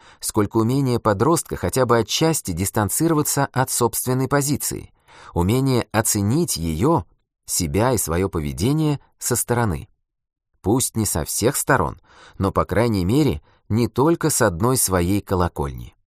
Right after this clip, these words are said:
Казалось бы, такая мелочь, а ух, какая грандиозная штука и дорогого стоит. Но эти навыки надо воспитывать и тренировать.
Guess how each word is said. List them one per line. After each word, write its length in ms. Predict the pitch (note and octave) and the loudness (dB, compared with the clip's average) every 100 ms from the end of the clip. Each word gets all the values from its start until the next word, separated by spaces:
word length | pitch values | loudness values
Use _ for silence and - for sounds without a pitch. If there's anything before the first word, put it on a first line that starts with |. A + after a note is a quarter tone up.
| _ _ _ _ _ _ - | _ _ _ _ _ _ -2
Казалось 400 | G#2 F3+ G#3+ E3+ | 2 4 2 2
бы, 120 | E3+ | 2
такая 360 | D#3 - G3+ | 2 2 2
мелочь, 480 | F#3 A#2 C#2 - - _ _ _ _ _ - | 2 2 0 -6 -12 _ _ _ _ _ -4
а 140 | E2 | 0
ух, 260 | A2+ A3+ - | 0 0 0
какая 360 | C3 - D3 | -2 0 0
грандиозная 720 | A#2+ A2 F#2+ G2 D3+ A#2+ A#2+ G#2+ | 2 2 2 2 2 2 0 0
штука 500 | - D#3+ F3 - - _ _ - | -2 -2 -2 -4 -10 _ _ -2
и 100 | G#2 | 0
дорогого 480 | E2+ D2 E2 A2 | 0 0 0 0
стоит. 500 | G2+ - B2 G2+ - _ _ _ _ _ - | 0 0 0 0 -4 _ _ _ _ _ 0
Но 180 | G#2+ | 2
эти 220 | F3 - G#2+ | 4 2 2
навыки 520 | D3 F#3+ G#2 - - _ _ _ | 2 2 -2 -6 -14 _ _ _
надо 300 | G2 E3 D#3+ | 0 2 4
воспитывать 760 | A2+ G#2 - D3+ D3 A2 G2+ - - | 4 2 0 -2 0 0 -2 -6 -4
и 100 | G#2 | -2
тренировать. 680 | G2 F#2+ D#2 C2+ G#1 - | 0 0 0 -2 -8 -14